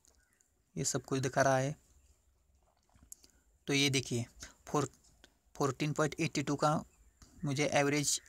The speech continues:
download speed मिल रहा है और टू पॉइंट एटी वन एमबीपीएस का upload speed मिल रहा है। तो आप timing भी देख सकते हैं, इसमें कोई छेड़छाड़ नहीं की, सिर्फ हमें restart mobile करना है। ऐसा आप रात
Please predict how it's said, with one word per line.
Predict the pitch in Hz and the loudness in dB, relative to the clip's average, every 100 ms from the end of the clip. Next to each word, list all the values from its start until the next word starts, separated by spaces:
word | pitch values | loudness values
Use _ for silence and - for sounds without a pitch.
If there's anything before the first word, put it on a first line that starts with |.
| 156 | 2
download | 143 139 139 | 4 4 0
speed | - 147 143 | -2 -2 0
मिल | 139 | 2
रहा | 131 123 | 4 4
है | 123 - _ _ _ - - - - _ - | 2 -4 _ _ _ -18 -16 -18 -20 _ -2
और | 135 131 - | -2 -2 -4
टू | 143 | 0
पॉइंट | 151 147 | 0 0
एटी | 143 147 | -2 0
वन | 143 147 | 0 0
एमबीपीएस | 143 139 139 139 | 0 0 0 0
का | - 180 220 _ _ _ - | 0 -4 -4 _ _ _ -6
upload | - 143 131 | -2 0 0
speed | - 135 | -2 -2
मिल | 135 | -2
रहा | 127 120 | 0 -2
है। | 120 - _ _ _ _ _ _ | -2 -8 _ _ _ _ _ _
तो | 147 | -2
आप | 139 - | -2 0
timing | 143 139 143 | 2 2 0
भी | 139 | 0
देख | 139 - | 0 0
सकते | - - 131 | -2 -2 -4
हैं, | 135 - - _ _ - | -4 -8 -20 _ _ -6
इसमें | 139 139 143 | -2 -2 0
कोई | 143 143 | 2 2
छेड़छाड़ | 151 139 143 | 2 2 2
नहीं | 139 135 | 0 -2
की, | 131 139 - - - | -2 -6 -8 -16 -6
सिर्फ | - 147 - | -2 -2 -2
हमें | 143 147 | 0 2
restart | 147 - 147 143 | 2 4 6 6
mobile | 151 143 135 135 | 4 4 4 4
करना | 127 120 | 2 2
है। | 131 - _ _ _ _ - | -2 -6 _ _ _ _ -4
ऐसा | 139 - | 0 2
आप | 156 - | 2 4
रात | 156 | 4